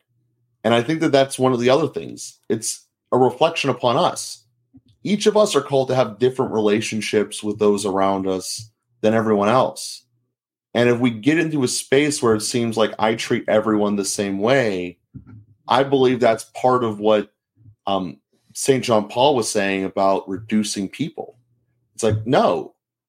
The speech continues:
if you, if you're actually treating everyone as a unique and important person, you're gonna have different relationships with them, even if you're doing similar activities with them every day. You know, you might all be accountants in the same room,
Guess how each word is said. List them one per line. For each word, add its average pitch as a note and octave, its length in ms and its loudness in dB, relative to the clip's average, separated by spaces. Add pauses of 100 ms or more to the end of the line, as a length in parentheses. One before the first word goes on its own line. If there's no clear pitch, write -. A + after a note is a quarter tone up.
(220)
if A#2 160 -4
you, B2+ 80 0
if A#2+ 80 -4
you're C3 160 4
actually C#3 320 0
treating C#3 380 2
everyone B2 360 2
as A2 140 -2
a G#2+ 60 -8
unique A2 300 -2
and G#2+ 100 -2
important G#2 380 -4
person, C#3+ 320 -2
you're G2 80 -6
gonna A2+ 200 -2
have G#2 220 -4
different A2 360 -4
relationships G#2 640 -4
with C#3+ 200 -2
them, - 220 -14 (560)
even C#3 260 2
if B2+ 100 0
you're B2 120 0
doing A#2+ 240 2
similar A#2+ 640 0
activities A2 640 -2
with F#2+ 180 -4
them F#2 260 -4
every F#2+ 300 -6
day. - 420 -2 (380)
You A2+ 80 -2
know, A2 200 0
you B2+ 160 -2
might G3 220 2
all D3 220 4
be C3+ 160 2
accountants G2 640 -4
in G#2 120 -4
the F#2+ 60 -10
same A#2+ 340 -4
room, G2 440 -4